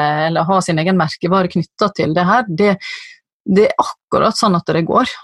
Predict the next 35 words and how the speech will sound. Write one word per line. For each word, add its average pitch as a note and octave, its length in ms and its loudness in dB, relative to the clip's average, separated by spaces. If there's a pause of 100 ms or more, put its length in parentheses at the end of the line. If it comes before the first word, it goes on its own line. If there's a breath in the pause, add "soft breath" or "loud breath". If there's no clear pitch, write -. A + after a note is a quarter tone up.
(140)
Det - 80 0
er G3+ 80 4
mer B3+ 160 4
et F#3 80 -6
karmaprosjekt, E3 800 -2
mer E3 240 0
enn D3+ 140 -2
et, - 260 -8
eh, D3+ 320 0
da F3+ 200 2
hadde E3 120 -2
jeg E3 80 -2
importert - 480 -4
kinesiske F#3+ 480 0 (160)
truser D#3 460 0
og - 80 -2
satset - 340 -4
på F3+ 140 0
det E3 160 2
hvis E3+ 220 -4
jeg E3+ 120 -2
skulle D3+ 300 -2
tjene D#3+ 240 0
meg F3 160 2
rik G3 260 -2
på D#3+ 160 0
noe. - 300 -2 (100)
Altså, G3+ 240 2
eller F3+ 300 -2
ei F3 160 0 (160)
tannbleikemiddel, E3+ 840 0
et - 160 -2
eller E3 140 2
annet F3 100 2
sånt E3 160 0